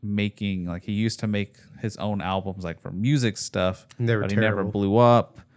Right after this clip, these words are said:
Speaker 1: He was doing, like, comedy stuff at clubs, but he never really blew up.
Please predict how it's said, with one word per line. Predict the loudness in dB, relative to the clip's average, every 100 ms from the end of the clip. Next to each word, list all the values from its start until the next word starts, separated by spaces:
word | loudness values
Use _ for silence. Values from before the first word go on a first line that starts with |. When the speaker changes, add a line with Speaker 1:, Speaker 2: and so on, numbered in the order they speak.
| _ _
Speaker 1:
He | -4 -2
was | -2
doing, | -2 -2 -2
like, | -4 -8
comedy | -2 2 2 2 -2
stuff | 0 0 0
at | -4
clubs, | -6 -2 2 4 4 2 -2
but | -4
he | -2
never | 0 0 -2
really | -2 -4
blew | -4 -2
up. | 0 0